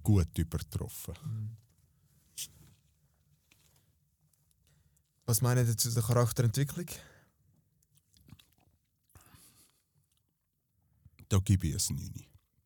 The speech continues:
Speaker 1: Also extrem viel Entwicklung auch passiert.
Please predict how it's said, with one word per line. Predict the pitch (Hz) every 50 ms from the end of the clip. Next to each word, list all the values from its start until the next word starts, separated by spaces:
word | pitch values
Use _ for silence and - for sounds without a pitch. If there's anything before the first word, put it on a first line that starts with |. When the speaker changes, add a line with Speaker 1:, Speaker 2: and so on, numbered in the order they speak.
| _ _ _ _ _ _ _ _ _ _ _ _ _ _ _ _ _ _
Speaker 1:
Also | - 87 - - 76 73 67 69 71 -
extrem | - 87 85 - - - - 104 95 95 92 95 92
viel | - 95 87 85 85
Entwicklung | 80 76 80 - 87 82 82 - - - 90 85 - 80
auch | 73 73 - -
passiert. | 76 71 - - - - 82 73 73 85 90 - - - -